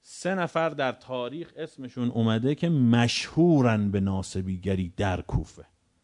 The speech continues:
یعنی این سه تا، یکی شریحه، یکی شریحه. در غارات ثقفی مثلاً هست، جاهای دیگه هم هست.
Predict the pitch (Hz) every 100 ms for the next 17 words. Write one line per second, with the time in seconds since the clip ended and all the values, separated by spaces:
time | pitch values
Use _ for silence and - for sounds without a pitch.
0 | _ _ _ _ _ - 95 98 - 95
1 | 139 131 123 208 226 214 143 123 139 107
2 | 87 _ _ _ _ _ _ _ _ _
3 | _ _ - 107 180 - 160 165 120 95
4 | _ _ _ _ _ _ _ _ _ _
5 | _ 110 110 104 117 127 139 - 120 104
6 | 107 123 113 104 104 123 165 202 180 143
7 | 120 107 104 98 90 -